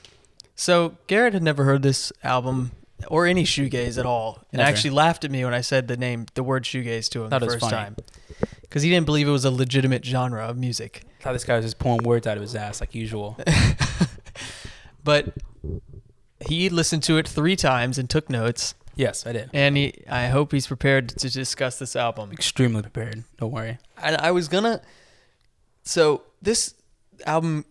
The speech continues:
Speaker 1: I would probably say, is the biggest influence on my music that I make. And,
Speaker 2: Yeah.
Speaker 1: but I, I could never do what they do, but I try to, I try to take inspiration from, like, the, the way they use guitars. But I think an important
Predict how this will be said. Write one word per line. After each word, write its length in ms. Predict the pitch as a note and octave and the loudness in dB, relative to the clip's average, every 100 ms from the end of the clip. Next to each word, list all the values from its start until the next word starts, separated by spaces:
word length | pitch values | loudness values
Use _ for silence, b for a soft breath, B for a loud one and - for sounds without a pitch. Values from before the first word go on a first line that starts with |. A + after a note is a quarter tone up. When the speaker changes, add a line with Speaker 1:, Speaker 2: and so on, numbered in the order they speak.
| - | 0
Speaker 1:
I 80 | D3+ | 0
would 160 | D3 | 2
probably 180 | F3 D#3 | 2 4
say, 140 | D#3+ | 2
is 80 | C#3+ | 2
the 80 | C3 | 0
biggest 440 | A#2 C#3 D3+ D3 D3+ | 0 2 2 0 -2
influence 420 | C#3 C3+ B2 - | -2 -2 -4 -4
on 100 | B2 | -2
my 300 | B2 A#2+ A2+ | 0 -2 -4
music 480 | A#2+ A#2+ A2 G#2 - | -8 -8 -10 -12 -6
that 100 | A#2 | -4
I 80 | |
make. 460 | A#2 A#2 F#2+ - - - _ - _ | -4 -8 -10 -12 -16 -20 _ -20 _
And, 100 | C#3 | 2
Speaker 2:
Yeah. 140 | A2 A2+ - | 4 0 0
Speaker 1:
but 160 | D3+ D3 | 2 6
I, 220 | E3 F3 | 4 4
I 100 | E3+ | 2
could 220 | F3 F3 | 2 0
never 340 | E3 F#3+ F3+ D#3 | 2 4 6 4
do 320 | B2+ C#3+ C#3 | 2 0 2
what 220 | B2+ B2+ | 0 -2
they 180 | B2 B2 | -2 -2
do, 300 | A#2+ A#2+ A2+ C#3 | -2 -8 -8 -2
but 180 | A#2 | -2
I 80 | C3 | 0
try 540 | C#3 - C#3+ A#2+ - - b b b b b _ | -4 0 0 0 -4 -10 b b b b b _
to, 160 | - C3+ | -4 -2
I 60 | C3 | 0
try 200 | F3 D#3 | 2 2
to 100 | C3 | 2
take 280 | D#3 C#3+ | 0 0
inspiration 540 | - C#3+ - C#3 C3 - | -2 -6 0 2 2 -2
from, 300 | C3 B2 G#2 | -8 -10 -10
like, 260 | A#2+ A2+ _ | -12 -12 _
the, 220 | A#2 A2+ | -8 -8
the 180 | B2 A#2+ | -12 -6
way 180 | C3+ C#3+ | -2 0
they 120 | C3+ | 0
use 240 | B2+ B2 | -4 -6
guitars. 500 | B2+ - A#2+ A#2 G#2+ | -8 -8 -6 -6 -8
But 120 | - C3 | -4 -4
I 60 | |
think 220 | - G3 | -2 -2
an 80 | D3 | -2
important 500 | C3 - F3+ F#3 - | -2 0 0 0 -4